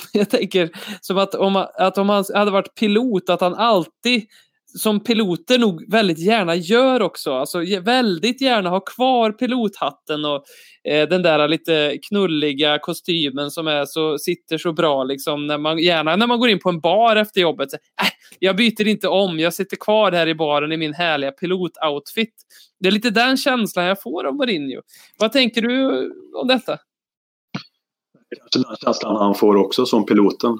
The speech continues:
Speaker 2: Att han känner att han har den där knulliga auran i, med den där träningsoverallen på sig, oavsett vart han är. Så det är kanske det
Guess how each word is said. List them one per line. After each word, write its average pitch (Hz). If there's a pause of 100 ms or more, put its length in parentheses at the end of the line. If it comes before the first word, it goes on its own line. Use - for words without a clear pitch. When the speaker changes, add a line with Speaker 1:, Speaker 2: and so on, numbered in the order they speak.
Speaker 2:
Att 110
han 104
känner 98
att 95
han 98
har 101
den 127
där 113
knulliga 101
auran 95
i, 98
med 101
den 98
där 95 (440)
träningsoverallen 98
på 98
sig, 104 (160)
oavsett 107
vart 98
han 104
är. 98
Så 120
det 117
är 113
kanske 120
det 120